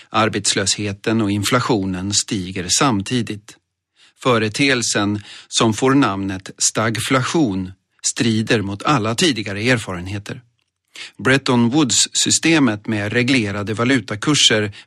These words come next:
faller samman samtidigt som ett antal chockhöjningar av oljepriset skapar starkt inflationstryck i ekonomin. Krisen i det ekonomiska och politiska systemet gör att nyliberalismen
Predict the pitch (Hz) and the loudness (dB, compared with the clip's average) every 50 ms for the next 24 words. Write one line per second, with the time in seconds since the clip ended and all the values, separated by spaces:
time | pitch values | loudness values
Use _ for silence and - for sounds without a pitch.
0 | _ - - 135 117 113 110 107 - 170 147 120 95 90 101 104 98 92 90 - | _ -2 0 2 2 2 0 0 2 2 2 0 0 -2 -2 -4 -4 -4 -2 0
1 | - 175 165 139 113 101 - 110 101 95 107 101 - - - - _ - - 110 | 2 2 2 2 0 -2 -6 -8 -6 -6 -8 -10 -10 -14 -20 -18 _ -4 -2 0
2 | 110 110 - 151 147 127 101 - 104 98 98 101 - - - 160 143 - - - | 0 2 2 2 2 2 0 -2 -6 -8 -8 -8 -10 -6 -4 -4 -4 -4 -8 -4
3 | - 131 143 156 143 131 117 110 104 101 101 107 - 143 135 113 98 101 101 101 | 0 2 4 4 4 4 2 2 0 -2 -4 -2 0 0 0 0 -2 -4 -6 -4
4 | - 156 147 127 110 - - 107 110 - - - - - - - - 104 101 104 | 0 0 0 0 0 -2 -4 -6 -8 -10 -16 -20 -14 -8 -8 -4 -2 -2 -2 -2
5 | 110 104 - - - - 151 151 147 139 - - - - - - - 120 113 104 | 0 2 2 2 4 4 2 2 2 2 -2 -4 -12 -16 -14 -4 -2 -2 -2 0
6 | - 117 104 - 156 135 110 95 92 - - - 110 98 - - - - _ - | 0 -2 0 2 2 2 2 0 -2 -6 -8 -8 -8 -8 -8 -10 -18 -16 _ -8
7 | 104 104 104 - 123 127 131 123 101 90 87 98 _ _ _ _ _ _ _ _ | -8 -8 -4 0 2 2 2 2 0 -2 -8 -14 _ _ _ _ _ _ _ _
8 | _ _ _ _ _ - _ _ _ - 127 135 139 131 120 - 123 110 107 101 | _ _ _ _ _ -20 _ _ _ -2 0 0 2 2 0 -2 -2 -4 -4 -6
9 | 101 - - 113 110 104 104 98 98 101 - 139 139 131 110 101 98 101 98 - | -8 -8 -6 -6 -4 -4 -4 -6 -6 -4 0 2 2 2 2 -2 -4 -4 -4 -4
10 | - 110 101 101 - 123 123 135 143 139 - 117 107 - - 104 - - 113 - | -4 -4 -6 -4 -2 0 2 2 2 0 -2 -6 -6 -6 -4 -2 -2 0 2 2
11 | - - 131 120 113 110 104 98 - - - - - _ _ - 120 107 98 101 | 2 2 2 2 2 0 0 -4 -8 -12 -20 -20 -20 _ _ -2 0 0 0 -2
12 | 98 95 95 - 131 147 165 147 104 95 107 98 101 95 95 98 104 123 131 127 | -4 -6 -4 0 2 4 4 2 0 -2 -8 -10 -10 -8 -8 -4 -2 0 2 2
13 | - - 110 104 101 95 87 | 2 0 0 -2 -2 -2 -4